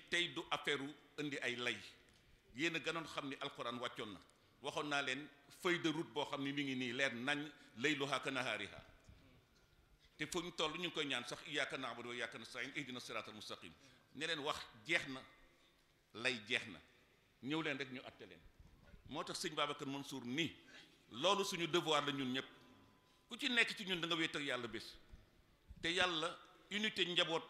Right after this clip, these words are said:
daf ko amal solo. "Wattaqullaha alladi tasaaluuna bihi wal arhama, inna Allaha kaana alaykum raqiban." Hadihi rahim allati baynana. Yàlla nee na, "Maay contrôleur bi, maay commissaire bi, maay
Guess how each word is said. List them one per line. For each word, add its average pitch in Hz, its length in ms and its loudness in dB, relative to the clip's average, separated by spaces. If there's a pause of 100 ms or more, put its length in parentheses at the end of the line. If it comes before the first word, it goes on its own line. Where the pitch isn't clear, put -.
(220)
daf 117 220 -2
ko 160 160 -4
amal 131 200 2
solo. 123 280 0 (1000)
"Wattaqullaha 147 640 0
alladi 139 260 -2
tasaaluuna 131 560 -2
bihi 127 180 -4
wal 127 180 -4
arhama, 123 380 -4
inna 147 180 -2
Allaha 139 240 2
kaana 139 320 4
alaykum 175 380 2 (720)
raqiban." 117 460 0 (120)
Hadihi 180 460 2
rahim 151 460 0
allati 160 360 0
baynana. 139 400 0 (340)
Yàlla 151 360 2
nee 147 140 0
na, 139 100 -2
"Maay 131 280 2
contrôleur 151 540 2
bi, 147 120 -2
maay 131 260 0
commissaire 151 480 -2
bi, 147 80 -4
maay 135 220 0